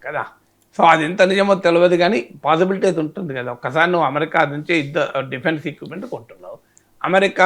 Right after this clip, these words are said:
కనుక చెప్పినట్టు మనం వినాల్సిందే. ఇప్పుడు ఇజ్రాయెల్ ఎందుకు ఇంటుంది గాజా ప్లాన్ కొన్ని? నెతన్యాహుకి ఇష్టం లేదు, అయినా వెనక తప్పడం లేదు, ఎందుకంటే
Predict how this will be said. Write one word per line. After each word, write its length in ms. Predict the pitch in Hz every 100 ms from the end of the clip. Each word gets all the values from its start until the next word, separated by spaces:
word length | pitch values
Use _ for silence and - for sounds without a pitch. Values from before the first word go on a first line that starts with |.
| 175
కనుక 280 | 175 170 - 165 165 170 - -
చెప్పినట్టు 440 | 147 - 170 175 233
మనం 120 | 196 180
వినాల్సిందే. 520 | 220 247 - 107 113 -
ఇప్పుడు 180 | _ 139 139
ఇజ్రాయెల్ 320 | 160 185 165
ఎందుకు 200 | 165 185 175
ఇంటుంది 280 | 165 151 123
గాజా 240 | 131 143 139
ప్లాన్ 220 | 147 131 127
కొన్ని? 140 | 120 120
నెతన్యాహుకి 580 | 143 160 151 160 170 175
ఇష్టం 220 | - 226 147
లేదు, 200 | 101 104 - _ _ - 143
అయినా 140 | 196 226
వెనక 200 | 214 220 208
తప్పడం 280 | 196 214 151
లేదు, 140 | 135 143 165
ఎందుకంటే 280 | 185 196